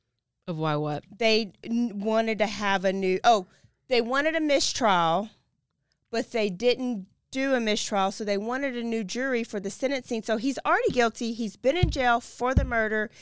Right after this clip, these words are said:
Speaker 2: He just hasn't been sentenced. So the family is hoping, Belinda Temple's family is hoping for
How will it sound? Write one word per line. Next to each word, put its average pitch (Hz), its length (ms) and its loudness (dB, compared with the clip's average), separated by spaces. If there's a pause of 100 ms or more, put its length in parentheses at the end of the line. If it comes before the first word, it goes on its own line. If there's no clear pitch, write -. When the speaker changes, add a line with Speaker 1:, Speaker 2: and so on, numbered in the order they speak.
(120)
Speaker 2:
He 254 140 -6
just 226 240 -4
hasn't 262 360 2
been 247 200 0
sentenced. - 680 -4 (220)
So 226 420 4
the 226 140 -2
family 269 460 0
is 311 160 -4
hoping, 214 560 2
Belinda 226 420 0
Temple's 254 420 -4
family 240 560 -2
is 208 160 -6
hoping 226 440 -2
for 220 540 2